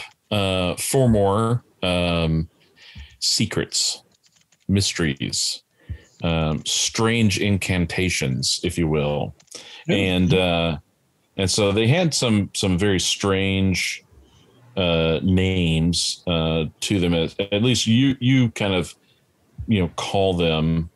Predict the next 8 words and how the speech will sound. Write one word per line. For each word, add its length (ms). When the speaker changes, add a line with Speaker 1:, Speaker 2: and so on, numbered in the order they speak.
Speaker 1:
this 500
now. 540
Uh, 300
two. 340
Um, 720
so 520
there's 400
one 680